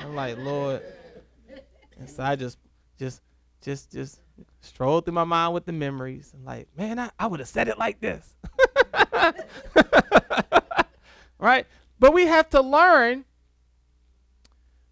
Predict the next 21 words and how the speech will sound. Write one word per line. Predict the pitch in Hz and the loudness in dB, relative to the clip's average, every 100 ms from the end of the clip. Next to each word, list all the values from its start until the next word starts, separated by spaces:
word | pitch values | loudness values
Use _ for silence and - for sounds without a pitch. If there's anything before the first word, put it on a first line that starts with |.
| _ | _
to | - | -10
let | 233 214 165 131 | -2 -2 -2 -4
God | 127 233 240 233 165 | 2 4 4 2 0
defend | 175 190 160 135 | -6 -6 -6 -2
us. | 120 - - _ - _ _ _ _ _ _ _ | -4 -6 -18 _ -20 _ _ _ _ _ _ _
Okay. | 143 156 _ _ _ _ _ _ _ _ _ _ _ _ _ _ _ _ _ - | -20 -20 _ _ _ _ _ _ _ _ _ _ _ _ _ _ _ _ _ -2
But | 311 | 0
let's, | 403 - - | 0 -2 -6
let's | 339 - | -4 -2
stick | 349 320 | -2 -2
with | |
the | 277 254 | 0 2
idea | 226 214 233 220 | 2 2 2 2
of | 196 190 185 170 160 - _ _ _ - - | 2 2 2 0 -6 -20 _ _ _ -20 -8
us | 202 220 - | -2 -2 -2
not | 202 196 170 | -2 0 -2
being | 190 185 | -4 -4
able | 180 175 165 | -4 -4 -6
to | - 202 147 160 | -6 -4 -4 -6
see | - - 180 | -14 -8 0
ourselves. | 170 151 - 165 127 113 104 | 2 0 0 -2 -2 -4 -12